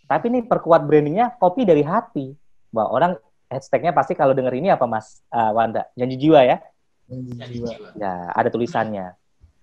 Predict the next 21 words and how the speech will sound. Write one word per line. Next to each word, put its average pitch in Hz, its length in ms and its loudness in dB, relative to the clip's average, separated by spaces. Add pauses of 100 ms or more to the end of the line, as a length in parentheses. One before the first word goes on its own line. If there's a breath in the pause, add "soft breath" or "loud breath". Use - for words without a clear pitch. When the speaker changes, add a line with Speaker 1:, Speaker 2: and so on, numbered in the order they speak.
Speaker 1:
Terus 220 160 0
kedua, 208 540 4
brownie 175 480 2
to 196 100 0
go, 175 240 4
brownies 143 300 -4
kering 165 180 -4
anti 160 140 -2
boring. 160 320 2
Kalau 185 160 8
lihat 190 280 6
ini, 277 280 0 (240)
ini, 254 360 0 (240)
eh, 190 340 8 (140)
latar 190 320 6
belakangnya 214 400 4
ada 170 80 2
di 170 520 0
kota 170 240 4
mana, 139 200 0
Mas? 104 280 -8